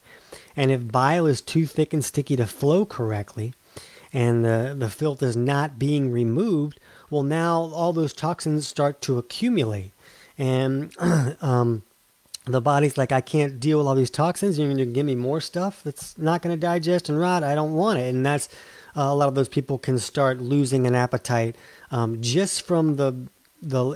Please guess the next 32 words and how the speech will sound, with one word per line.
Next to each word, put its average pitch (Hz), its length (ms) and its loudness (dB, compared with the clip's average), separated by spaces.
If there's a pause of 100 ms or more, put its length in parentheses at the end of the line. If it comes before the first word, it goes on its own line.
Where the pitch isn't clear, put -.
inability 156 560 2
to - 180 -4
remove 139 600 2
filth - 520 -2
from 120 240 -4
the 110 80 0
body, 107 300 0
just 127 180 -2
from 156 160 2
the 143 60 4
bile 131 360 2
not 123 280 -4
flowing 160 400 0 (440)
correctly. 104 500 0 (260)
So 190 260 2 (280)
let's 220 240 2
dig 196 280 -2
a 175 60 2
little 175 220 0
bit 170 240 -2
into, 143 800 0
uh, 127 220 0
more 151 280 0
into 147 300 -2
what, 139 360 -2
uh, 135 440 -4
Jody's 135 400 0
talking 135 320 0
about 131 380 -2
with 139 220 0
her 143 120 0
daughter, 113 420 -2